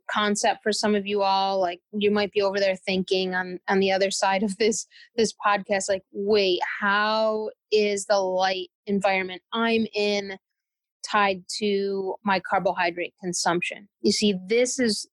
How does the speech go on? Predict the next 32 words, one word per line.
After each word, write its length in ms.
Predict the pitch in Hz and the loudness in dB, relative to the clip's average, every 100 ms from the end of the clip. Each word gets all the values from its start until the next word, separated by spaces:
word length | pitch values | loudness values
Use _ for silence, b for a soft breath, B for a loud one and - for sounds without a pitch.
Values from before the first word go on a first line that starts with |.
| _ | _
uh, 260 | 214 202 196 | 2 2 2
one 240 | 196 214 | 0 0
of 80 | 214 | 0
the 80 | 202 | -2
biggest 600 | 180 - 214 214 208 - - | -4 0 0 0 -4 -8 -12
missing 720 | 208 202 208 214 - 214 202 185 - | -2 2 4 2 0 -2 -4 -10 -8
points 600 | 214 208 240 240 - - - _ - | -2 2 0 -2 -8 -10 -14 _ 0
and, 460 | 208 208 202 196 - | 2 4 2 0 2
uh, 160 | 196 190 - | 2 2 0
areas 580 | 202 214 226 240 226 - | 0 2 2 0 -4 -4
that 220 | 202 196 - | -2 -2 -2
the, 260 | 214 196 202 | 0 0 -2
the 100 | 185 - | -6 -8
paleo 380 | 208 208 208 196 | 0 2 2 0
and 100 | 196 | -2
keto 360 | - 220 208 196 | -2 2 2 2
world 380 | 190 190 190 185 _ _ - | 2 0 -2 -8 _ _ -2
fails 300 | 214 214 208 | 2 2 0
to 120 | - | 0
address, 440 | 214 190 190 262 - | 0 4 2 2 -2
at 120 | 202 | 0
least 260 | 214 208 - _ - | 0 -4 -10 _ -4
at 180 | 202 208 - | -2 0 -2
this 220 | 196 - | -2 -2
time, 560 | - 202 202 220 262 262 - | -4 0 2 4 2 0 -6
when 380 | 208 208 202 208 | 0 2 2 0
it 140 | 214 - - | -2 -8 -4
comes 540 | 214 202 196 190 - - - | 0 2 0 -4 -6 -6 0
to 480 | 214 202 202 196 190 | 2 4 2 0 -2
sugars 580 | - 214 190 185 180 | 0 0 2 0 0
and 140 | 175 175 | -4 -8
carbs. 680 | - - 170 - - - | -4 0 2 0 -4 -10